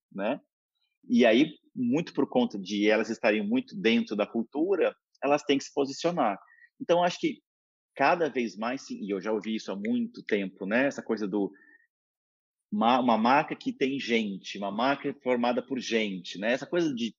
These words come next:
gente, gente, humano, humano, mas até onde isso é real, né? Até onde isso é efetivamente feito. Então, eu li em algum lugar aí, dessas tantas coisas que a gente vai lendo, né? Falando que talvez venha uma, uma fase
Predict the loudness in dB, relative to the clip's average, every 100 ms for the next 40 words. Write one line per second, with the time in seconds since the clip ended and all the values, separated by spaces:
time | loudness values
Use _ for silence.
0 | _ _ -4 0 2 0 -6 0 0 0
1 | -2 0 2 0 0 -2 -2 -4 -8 -20
2 | -14 -2 -2 0 0 2 2 0 -2 -2
3 | -2 2 4 4 4 4 4 2 -2 -6
4 | -8 -8 -10 -10 -4 -4 -4 -6 -6 -4
5 | -4 -4 -2 0 0 -2 -4 -10 -6 -6
6 | -8 -10 -2 -2 -2 _ -18 _ _ _
7 | _ -10 0 0 0 0 0 0 -2 -2
8 | -2 -2 -4 0 0 4 6 6 6 4
9 | 4 0 -4 _ _ _ -12 -10 -10 -4
10 | -4 -2 -4 -2 -2 -4 -8 -2 0 2
11 | 2 0 -2 -4 -4 -8 _ _ _ _
12 | _ 2 4 2 -2 -6 -6 -4 -2 -2
13 | -4 -6 _ _ -6 -4 -2 -2 -2 -4
14 | -2 -4 -4 -4 -4 -4 -6 -4 0 0
15 | -2